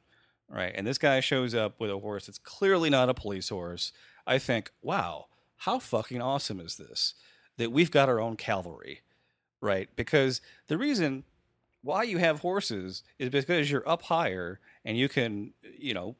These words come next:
basically plow through a crowd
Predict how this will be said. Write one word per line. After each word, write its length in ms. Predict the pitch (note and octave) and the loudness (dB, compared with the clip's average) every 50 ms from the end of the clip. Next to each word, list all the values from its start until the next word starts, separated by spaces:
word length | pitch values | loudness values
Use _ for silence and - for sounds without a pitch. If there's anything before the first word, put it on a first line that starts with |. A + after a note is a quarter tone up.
| _ | _
basically 680 | - C3+ C#3+ C#3+ - D3 C#3 B2 A2 G#2 G2+ G2+ - - _ _ _ _ _ _ | 0 2 2 2 0 -2 -2 -4 -4 -4 -4 -6 -8 -12 _ _ _ _ _ _
plow 360 | - - B2 A#2 A#2 C#3 D3 | -8 -4 -2 2 4 2 2
through 260 | - - - B2+ A2 | 2 -2 -6 -6 -6
a 40 | G#2+ | -6
crowd 600 | - - - C#3+ C#3 A2+ F#2+ F#2+ F#2 F#2+ G2+ G#2+ | -6 -2 2 2 2 2 0 -2 -4 -6 -8 -10